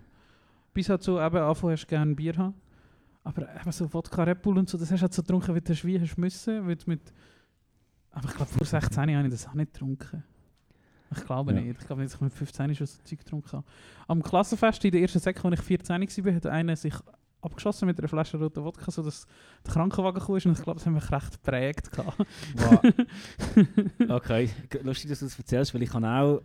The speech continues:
Speaker 2: Ähm, das erste Mal, als ich einen besoffenen Menschen gesehen habe, ist an einem Mittwochnachmittag im Wesmeli-Treff gsi. Ich bin <laughs>
Speaker 1: Ist das dort grad bei der Bushaltestelle und das
Speaker 2: Genau,
Speaker 1: Volkshaus dort,
Speaker 2: ähm,
Speaker 1: ja?
Speaker 2: jetzt haben sie dort das Haus gebaut. Ich glaube,
Speaker 1: Mhm.
Speaker 2: jetzt kommt ein Migros und Zeug und Sachen.
Speaker 1: Mhm.
Speaker 2: Und dort, aber früher ist dort, äh, das Jugendtreff im Wesmeli-Quartier gestanden,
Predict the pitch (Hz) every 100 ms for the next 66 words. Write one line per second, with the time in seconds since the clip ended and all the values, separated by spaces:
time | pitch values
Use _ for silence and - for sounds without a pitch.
0 | - 120 113 113 127 - 135 127 127 120
1 | 123 - 107 113 147 - - 135 139 127
2 | 135 143 117 117 - - - - - 113
3 | 113 110 110 127 - 117 117 139 131 131
4 | 127 113 117 131 123 - 117 - 101 90
5 | - - - - 220 - - 117 110 123
6 | - 151 - 135 - - 143 95 147 -
7 | 202 - 214 - 208 202 185 175 220 226
8 | 220 - 220 165 156 151 151 127 120 123
9 | 135 123 117 117 113 123 120 123 117 -
10 | 117 - 107 - - 127 147 131 135 135
11 | - 175 185 196 - 107 123 127 123 120
12 | 117 123 117 - 117 170 113 - 104 101
13 | 113 107 95 110 - 101 98 - 127 131
14 | 127 120 123 113 113 123 - 120 - 117
15 | 107 - 113 113